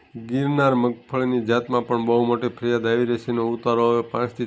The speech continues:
સાત મણનો જ આવે તેવા સંજોગો છે, જે સામાન્ય રીતે પચીસ મણ જેવા આવતા હોય છે. મગફળીની નવી આવક દિવાળી પછી મોટા પાયે આવે એવી ધારણા હતી, પરંતુ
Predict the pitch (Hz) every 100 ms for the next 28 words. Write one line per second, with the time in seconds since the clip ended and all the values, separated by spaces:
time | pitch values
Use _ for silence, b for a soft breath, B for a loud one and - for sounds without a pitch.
0 | 117 123 120 120 117 120 117 113 117 113
1 | 117 113 113 113 117 123 117 113 113 113
2 | - b b b b b b b 117 113
3 | 127 127 135 131 123 120 123 120 123 -
4 | 135 - 123 117 113 117 113 117 120 127
5 | 113 110 107 123 - _ b b b b
6 | b b - - 117 131 - 135 131 123
7 | 120 131 131 127 113 113 120 131 123 120
8 | 123 110 117 131 123 120 120 120 123 120
9 | 113 101 113 123 123 117 117 120 117